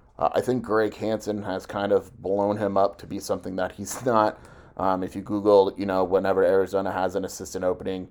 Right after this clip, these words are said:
Hansen will write an article about David Grace. Um, he does have ties to Compton Magic. Uh, with that being said, um, you know, it's,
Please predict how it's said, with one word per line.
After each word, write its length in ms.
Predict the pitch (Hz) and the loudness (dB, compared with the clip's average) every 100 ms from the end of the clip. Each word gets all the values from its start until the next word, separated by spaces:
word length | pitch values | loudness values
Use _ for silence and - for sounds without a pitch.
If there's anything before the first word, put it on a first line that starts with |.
| - - _ | -18 -20 _
Hansen 340 | 92 98 98 | -6 -4 -4
will 200 | 98 90 | -2 -4
write 320 | 67 95 90 | -4 0 2
an 80 | 90 | 2
article 380 | 90 90 87 95 | 0 0 0 0
about 260 | 90 92 - | 2 0 -2
David 280 | 90 87 | -6 -6
Grace. 500 | - 92 92 90 - - - - - | -6 -2 -2 -4 -10 -18 -20 -20 -14
Um, 140 | - | -10
he 80 | 107 | -4
does 280 | 101 95 - | 0 0 4
have 200 | 101 - | 4 4
ties 320 | 98 92 92 | 2 2 0
to 80 | - | -8
Compton 380 | 98 92 85 | -6 -6 -4
Magic. 480 | 90 90 92 90 90 - - - - - - - - - | -4 -2 -2 -4 -8 -12 -20 -20 -20 -20 -20 -20 -20 -14
Uh, 280 | - 98 98 - | -6 -2 0 0
with 240 | 85 - | -2 0
that 320 | - 101 - | 4 4 2
being 240 | 98 92 87 | -4 -10 -10
said, 540 | - 117 110 98 92 - - - - - - | 0 8 10 10 6 -4 -20 -20 -20 -16 -2
um, 500 | 101 92 90 73 65 - - - - - - - | 2 2 0 -6 -10 -16 -20 -20 -20 -20 -16 -4
you 120 | 123 | -2
know, 240 | 90 85 | 0 0
it's, 420 | 78 95 - - | -2 -4 -8 -16